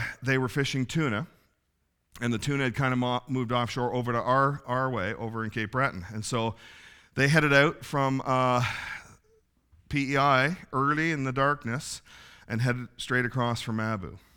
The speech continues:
And I was talking to Aaron, and he says, "Man, I'm telling you, man, like, the winds," he says, "once we got past East Point," he says, "we were wishing for daylight because, you know, it's a lot easier to navigate. It's a lot easier to deal with things in the daylight." I used to hunt ducks.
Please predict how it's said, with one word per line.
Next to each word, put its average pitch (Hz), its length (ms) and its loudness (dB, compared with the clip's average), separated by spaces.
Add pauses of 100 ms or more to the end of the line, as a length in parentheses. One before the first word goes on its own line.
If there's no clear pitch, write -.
(640)
And 110 180 0
I 113 40 0
was 113 140 -2
talking 127 320 0
to 113 60 2
Aaron, 120 340 4
and 113 60 0
he 107 40 -2
says, 107 240 -4
"Man, 113 180 -2
I'm 110 140 -2
telling 107 260 -4
you, 104 60 -4
man, 92 180 -4
like, 92 140 -6
the 104 100 -8
winds," 104 600 -6 (240)
he - 60 -20
says, 101 180 -10
"once 110 220 -6
we 117 100 -4
got 117 200 -2
past 120 340 -2
East 117 240 -6
Point," 98 380 -8 (800)
he 104 100 -8
says, 95 180 -6
"we 104 140 -2
were 101 100 -2
wishing 107 320 -4
for 107 160 -6
daylight 95 500 -4 (500)
because, 104 340 -4
you 117 60 -2
know, 98 260 -4 (440)
it's 107 160 -8
a 107 40 -4
lot 107 220 0
easier 107 260 -2
to 101 100 -4
navigate. 104 500 -2
It's 92 120 -8
a 113 40 -6
lot 110 160 -2
easier 107 240 -4
to 98 120 -6
deal 104 260 -4
with 95 120 -8
things 98 260 -8
in 95 60 -6
the 95 80 -6
daylight." 95 320 -4
I 139 100 6
used 175 140 2
to 151 60 0
hunt 139 220 0
ducks. - 460 -4